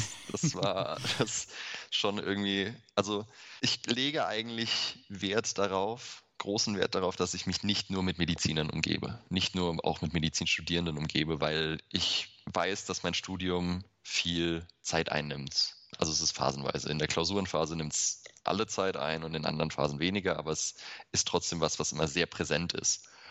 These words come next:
Speaker 1: Wenn ich dann mich mit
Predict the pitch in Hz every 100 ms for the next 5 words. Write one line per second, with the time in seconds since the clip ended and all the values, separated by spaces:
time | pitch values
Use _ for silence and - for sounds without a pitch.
0 | - - - _ - 73 82 78 - 85
1 | 82 82 82 90 - _ _ _ _ _
2 | - - 87 85 - 82 - - - -
3 | -